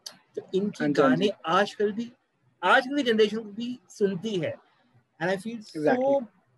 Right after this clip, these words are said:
Speaker 1: proud कि हम ऐसी, अ, कंट्री से हैं जहाँ पे
Speaker 2: उनका
Speaker 1: इतनी
Speaker 2: तो
Speaker 1: वैरायटी है।
Speaker 2: नाम सुन के ही Goosebumps आ जाते हैं।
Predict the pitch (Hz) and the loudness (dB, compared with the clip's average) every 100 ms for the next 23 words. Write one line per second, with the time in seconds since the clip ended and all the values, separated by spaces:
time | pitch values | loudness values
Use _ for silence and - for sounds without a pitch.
0 | - 160 165 202 220 151 - - _ _ | 0 4 8 8 6 2 -8 -20 _ _
1 | - 190 190 196 208 170 165 170 196 202 | -8 -4 0 0 -2 -2 0 0 -2 -6
2 | 208 190 170 165 156 151 202 190 196 170 | 2 2 2 2 0 0 -8 -2 -2 0
3 | 165 170 165 147 - 175 185 190 208 220 | -2 -4 -4 -6 -2 0 4 4 4 4
4 | 214 180 147 120 123 185 208 226 233 240 | 4 6 6 4 0 4 6 8 6 6
5 | 233 254 233 226 220 220 214 185 156 151 | 6 4 2 0 0 0 0 0 0 -4
6 | 160 | -8